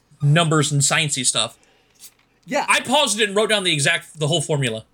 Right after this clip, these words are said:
Speaker 2: Really?
Speaker 1: I did, 'cause you know me, I love weird shit like this. So I actually
Speaker 2: Oh, yeah.
Speaker 1: I, I paused it and wrote it down. You ready for this?
Speaker 2: I'm listening.
Speaker 1: Snowman times, in parentheses, chestnuts divided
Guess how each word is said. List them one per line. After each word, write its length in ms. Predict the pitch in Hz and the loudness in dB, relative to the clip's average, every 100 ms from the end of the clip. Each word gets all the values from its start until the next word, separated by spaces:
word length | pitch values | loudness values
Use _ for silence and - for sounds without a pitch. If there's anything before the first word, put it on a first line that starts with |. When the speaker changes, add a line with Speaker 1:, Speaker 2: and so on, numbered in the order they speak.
| _ _ _ _ - | _ _ _ _ -18
Speaker 2:
Really? 440 | 277 370 392 - 240 | -6 0 0 0 -2
Speaker 1:
I 80 | 156 | -2
did, 420 | 139 175 120 - | 0 0 0 -4
'cause 240 | 180 143 | -6 -4
you 100 | 190 | -2
know 180 | 196 220 | 2 2
me, 100 | 214 | 2
I 80 | 185 | 0
love 440 | 175 175 190 170 | 0 0 0 0
weird 240 | 156 175 156 | -2 -2 0
shit 320 | - 165 135 | -2 -2 -2
like 200 | 131 - | -4 -8
this. 180 | 110 120 | -6 -2
So 240 | - 165 | 0 2
I 120 | 180 | 2
actually 500 | 208 208 202 175 170 | 2 -2 -2 0 2
Speaker 2:
Oh, 140 | 160 247 | 2 4
yeah. 300 | 294 110 98 _ 190 | 2 0 -6 _ -4
Speaker 1:
I, 180 | 214 165 | -4 -2
I 160 | 196 247 | -4 -2
paused 340 | - 269 285 | -2 0 0
it 120 | 233 | -2
and 160 | 185 156 | -2 -2
wrote 180 | 170 196 | -2 0
it 80 | 160 | -2
down. 240 | 135 120 | -2 -4
You 160 | 143 170 | -2 0
ready 140 | 202 | -2
for 100 | 165 | -4
this? 360 | 123 - - - - - - - - - - | -6 -4 -4 -8 -20 -20 -14 -14 -14 -16 -4
Speaker 2:
I'm 140 | 175 208 | -2 -2
listening. 300 | 160 - 170 | -4 -2 0
Speaker 1:
Snowman 880 | - - 226 262 302 254 180 208 294 - _ _ _ _ _ _ _ - | 2 0 0 0 0 0 0 -2 -6 -20 _ _ _ _ _ _ _ -6
times, 600 | - 214 208 196 196 170 | 0 2 2 0 -2 -4
in 160 | 190 | -4
parentheses, 640 | 220 247 233 233 233 226 - | -2 -2 0 -2 0 0 -2
chestnuts 640 | - 233 254 - 247 220 | 0 0 0 0 -2 -2
divided 480 | 185 165 196 208 180 | -4 0 0 0 -4